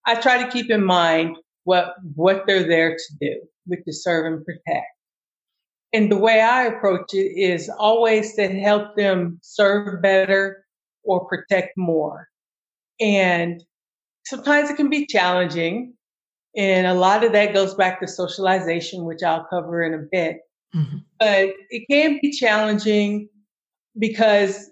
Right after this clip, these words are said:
Speaker 1: of their status in the community, right? You know, they're there, like I said, to serve and protect. They're there to keep the, uh, law and order.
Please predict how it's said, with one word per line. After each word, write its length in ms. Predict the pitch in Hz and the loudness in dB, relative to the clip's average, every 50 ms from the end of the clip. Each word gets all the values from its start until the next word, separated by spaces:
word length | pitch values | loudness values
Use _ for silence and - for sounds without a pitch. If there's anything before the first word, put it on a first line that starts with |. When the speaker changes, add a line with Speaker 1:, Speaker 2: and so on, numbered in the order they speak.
| _ - | _ 0
Speaker 1:
of 420 | 226 202 196 196 190 185 185 185 - - - - | 2 4 4 4 4 2 0 -2 -6 -16 0 2
their 140 | 220 214 202 | 2 2 2
status 680 | 214 - - - 214 196 226 262 240 175 151 - - | -2 -6 -2 0 2 4 4 2 2 0 -2 -4 -8
in 80 | 202 | -8
the 80 | 196 175 | -8 -8
community, 720 | - - 185 180 190 226 269 262 226 170 147 151 156 151 | -8 -6 -4 -2 0 0 0 0 -2 -4 -6 -8 -6 -6
right? 460 | 160 160 160 170 175 190 226 254 254 - _ _ _ _ _ _ _ - | -2 -2 0 0 2 0 0 -2 -6 -12 _ _ _ _ _ _ _ -2
You 100 | 208 208 | 0 2
know, 220 | 208 196 190 190 | 4 4 4 4
they're 320 | 185 202 214 226 220 208 | 4 4 4 2 2 2
there, 260 | 180 214 214 220 214 196 | 2 2 4 4 4 4
like 200 | 185 180 180 196 | 2 0 2 0
I 80 | 185 | -2
said, 300 | 180 - 220 214 214 208 - | -2 -2 -2 0 0 -2 -4
to 60 | 165 | -8
serve 300 | - - 208 202 196 190 | -6 -4 -4 -4 -4 -4
and 180 | 185 165 165 | -8 -10 -10
protect. 540 | _ 180 170 _ _ - 214 190 151 - - - - | _ -14 -14 _ _ 0 0 0 0 -2 -6 -8 -4
They're 220 | 190 190 196 196 185 | -2 -2 -2 -2 0
there 220 | 185 185 185 180 | 0 0 0 0
to 140 | - 185 185 | -4 -10 -20
keep 300 | - - 196 185 185 _ _ _ _ _ _ _ | -16 -14 -12 -14 -14 _ _ _ _ _ _ _
the, 340 | - 180 170 170 170 170 170 - _ _ _ _ _ _ _ | -6 -4 -4 -4 -4 -6 -8 -14 _ _ _ _ _ _ _
uh, 260 | - 190 180 180 175 165 | -4 0 2 2 2 2
law 500 | 160 175 190 202 208 196 180 175 180 - | 2 2 4 4 4 4 4 4 2 2
and 220 | 165 185 175 190 | 0 -4 -4 -4
order. 600 | - 185 208 208 220 226 202 151 131 - - - | -2 2 2 4 4 2 0 -2 -4 -6 -8 -14